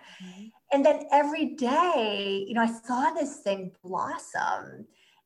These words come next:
Speaker 2: And at its culmination, it was fifty thousand individual notes of hope, affirmation,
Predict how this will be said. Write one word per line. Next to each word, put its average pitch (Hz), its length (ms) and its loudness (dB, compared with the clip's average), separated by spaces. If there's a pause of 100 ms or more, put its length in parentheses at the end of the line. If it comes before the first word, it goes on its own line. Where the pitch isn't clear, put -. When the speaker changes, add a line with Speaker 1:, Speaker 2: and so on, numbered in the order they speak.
Speaker 2:
And 208 260 2
at 254 240 2
its - 160 -2
culmination, 190 1040 -2
it 233 140 2
was - 340 -12
fifty 254 640 -2
thousand 185 1040 -2 (180)
individual 254 1700 2
notes 208 720 2 (120)
of 185 300 4 (200)
hope, 277 540 6 (500)
affirmation, 196 1400 0